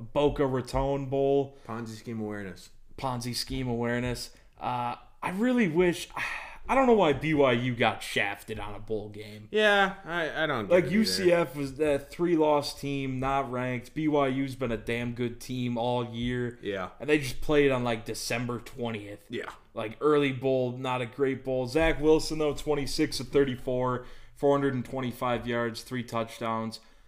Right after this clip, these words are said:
Speaker 1: I don't know if this is a hot take because he's gonna get drafted in the first round.
Speaker 2: Bust?
Speaker 1: But I s-, no,
Speaker 2: Oh.
Speaker 1: quite the opposite.
Speaker 2: Oh, wow.
Speaker 1: I think he's gonna be a stud.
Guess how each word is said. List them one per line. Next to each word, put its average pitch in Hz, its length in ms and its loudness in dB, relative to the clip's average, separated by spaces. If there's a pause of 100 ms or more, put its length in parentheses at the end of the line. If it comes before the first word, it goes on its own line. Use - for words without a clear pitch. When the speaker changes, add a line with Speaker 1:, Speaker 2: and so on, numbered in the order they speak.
(560)
Speaker 1:
I 175 60 4
don't 190 80 6
know 196 120 4
if 147 80 0
this 160 220 0
is 127 100 -4
a 117 60 0
hot 123 420 -4
take 143 380 -2
because 123 400 -6
he's 117 180 -6
gonna 127 260 -4
get 123 220 -4
drafted 127 460 -4
in 127 100 -6
the 123 60 -6
first 135 400 -6
round. 135 420 -2 (120)
Speaker 2:
Bust? 110 300 -8
Speaker 1:
But 131 100 -4
I 127 80 -2
s-, 139 160 -6
no, 120 460 0
Speaker 2:
Oh. 110 160 -2
Speaker 1:
quite 127 260 0
the 123 120 -2
opposite. 107 540 -6
Speaker 2:
Oh, 120 120 0
wow. 120 280 4
Speaker 1:
I 135 80 6
think 147 180 2
he's - 300 0
gonna 208 300 4
be 160 180 6
a 156 80 8
stud. 131 520 2